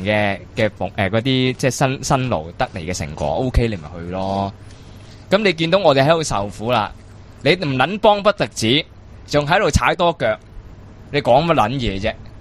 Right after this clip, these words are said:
喺香港最好嘅時候，你咪香港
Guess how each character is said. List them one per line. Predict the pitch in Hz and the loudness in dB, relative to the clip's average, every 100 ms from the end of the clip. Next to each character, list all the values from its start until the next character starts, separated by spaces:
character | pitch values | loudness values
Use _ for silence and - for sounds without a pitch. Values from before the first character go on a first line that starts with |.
| - - - - - - - - - - - | -18 -14 -14 -14 -16 -20 -20 -20 -20 -14 0
喺 | 160 | 2
香 | 214 226 | 4 2
港 | 202 214 | 2 2
最 | 165 156 | 4 4
好 | 170 | 4
嘅 | 180 | 4
時 | 127 107 | 2 0
候， | 123 | 0
你 | |
咪 | 127 117 | 0 2
香 | 156 147 | 2 4
港 | 139 | 2